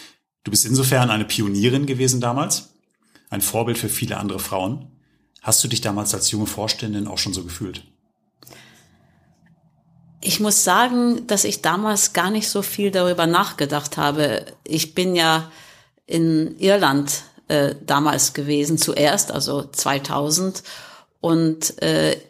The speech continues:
Speaker 2: sag mal, auch davor in U K, äh,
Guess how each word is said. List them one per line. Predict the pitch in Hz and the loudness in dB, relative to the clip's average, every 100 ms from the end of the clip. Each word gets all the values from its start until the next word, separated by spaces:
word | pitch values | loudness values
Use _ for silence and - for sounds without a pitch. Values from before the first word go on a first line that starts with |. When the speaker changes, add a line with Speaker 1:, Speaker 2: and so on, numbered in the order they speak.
| - - - | -20 -18 -4
Speaker 2:
sag | 165 143 | 0 2
mal, | 151 | 2
auch | - 160 | 2 -2
davor | - 156 - 165 160 | -2 -2 0 2 2
in | 160 156 | 2 0
U | 151 | -2
K, | - 160 170 180 190 190 - - - _ | -2 2 4 4 2 -2 -16 -20 -20 _
äh, | 165 | 0